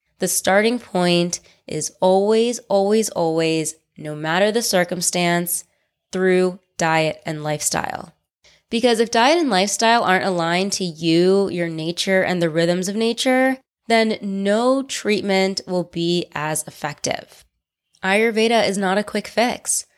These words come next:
Ayurvedic herbs aren't something that you can just pop like Advil or Tylenol. That would be extremely disrespectful of this ancient science.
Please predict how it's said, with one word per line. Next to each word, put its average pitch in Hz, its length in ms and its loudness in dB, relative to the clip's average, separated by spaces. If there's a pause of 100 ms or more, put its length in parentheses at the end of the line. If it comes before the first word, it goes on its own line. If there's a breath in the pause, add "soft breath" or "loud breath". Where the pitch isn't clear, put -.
(340)
Ayurvedic 214 580 2
herbs 196 500 2
aren't 185 300 0
something 214 480 -2
that 202 100 -4
you 180 140 -4
can 202 160 -6
just 185 200 -8
pop 190 400 -4
like 185 200 0
Advil 175 440 0
or 180 60 2
Tylenol. 175 680 -4 (260)
That 220 180 2
would 233 160 0
be 233 240 0
extremely 226 580 0
disrespectful 196 760 -2
of 170 120 0
this 175 160 -4
ancient 170 340 -4
science. - 760 -4